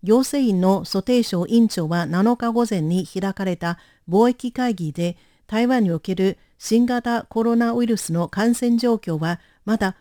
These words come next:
落ち着いていないため、各部会の意見を総合した結果、全国レベルの感染症警戒レベル三を六月二十八日まで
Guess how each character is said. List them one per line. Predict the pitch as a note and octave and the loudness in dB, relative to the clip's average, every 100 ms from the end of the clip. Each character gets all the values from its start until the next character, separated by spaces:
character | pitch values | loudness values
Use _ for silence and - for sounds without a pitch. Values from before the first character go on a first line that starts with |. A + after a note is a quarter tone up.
| _ | _
落 | F#3+ G3 - | -6 -4 -6
ち | |
着 | - B3 | -4 -2
い | G#3 | -2
て | E3+ F3 | -4 -2
い | E3+ | -2
な | G#3 G3 | 0 0
い | |
た | E3+ D#3+ | -2 -2
め、 | E3+ F3 - _ _ - | -2 -2 -8 _ _ -12
各 | A3+ - G3 F#3+ - - | -10 -4 -2 -2 -6 -6
部 | F#3 F#3+ _ - | -2 -2 _ -6
会 | A3 G#3+ | -2 2
の | G#3+ G#3 - - | 2 2 -2 -10
意 | A3+ | -6
見 | - F#3 E3 | -2 0 2
を | F#3 - | 0 -2
総 | - A3 A3 | 0 2 2
合 | A3+ | 0
し | G#3+ | -2
た | - F3 | -6 -8
結 | E3+ _ - | -8 _ -6
果、 | F3 F3+ _ _ _ _ F3+ | -6 -6 _ _ _ _ -4
全 | G#3 B3+ | 2 2
国 | B3+ C4 B3+ | 2 -2 0
レ | B3 | 0
ベ | A#3 F3 | 0 -2
ル | E3 | 0
の | F3 G3 | 0 0
感 | - G#3 A#3+ | -2 0 0
染 | A#3 A3+ A3 | 0 0 0
症 | A3 G#3 G#3 | 0 2 0
警 | - A3 | 0 0
戒 | A3 G#3+ G#3+ | 0 -2 -2
レ | G#3 | 0
ベ | G#3 F#3+ | 0 0
ル | E3 E3+ _ _ | 0 -2 _ _
三 | - - B3+ A#3 F#3 - | -10 -2 0 0 0 -2
を | F3 F3+ _ _ _ _ - | -2 -2 _ _ _ _ -4
六 | F#3 G#3 A3+ | -2 0 0
月 | A3 - G#3 G3+ | 0 0 -2 2
二 | A3+ B3 | 2 2
十 | - F3 | 2 -2
八 | E3+ F3 F3 A3+ | -2 -6 -6 0
日 | A#3 A3 A3+ | 0 0 -2
ま | F#3 | -2
で | D#3+ E3+ | -2 -6